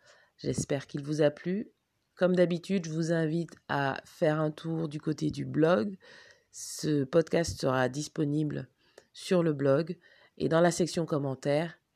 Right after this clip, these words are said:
exprimez-vous. Est-ce que vous avez identifié des personnes qu'il est temps de mettre hors de votre vie, dont, <laughs> dont vous devez vous séparer ? Euh,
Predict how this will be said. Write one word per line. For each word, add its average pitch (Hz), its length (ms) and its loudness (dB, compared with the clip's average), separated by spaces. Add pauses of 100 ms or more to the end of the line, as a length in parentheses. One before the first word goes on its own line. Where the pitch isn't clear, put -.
(120)
exprimez-vous. 151 760 -10 (800)
Est-ce 139 260 -6
que - 80 -4
vous 147 260 -2
avez 139 420 0 (380)
identifié 185 680 2
des 208 100 0
personnes 220 600 -4 (300)
qu'il 139 200 -4
est 139 260 -2
temps 180 340 0 (460)
de 147 920 -4 (800)
mettre 151 440 0
hors 147 220 0
de 143 80 -2
votre 139 320 -4
vie, 156 200 -6 (540)
dont, 151 160 -2
<laughs> - 760 -6
dont 147 160 2
vous 139 140 -6
devez 139 220 2
vous 139 140 -4
séparer ? 139 680 -4 (520)
Euh, 135 380 -2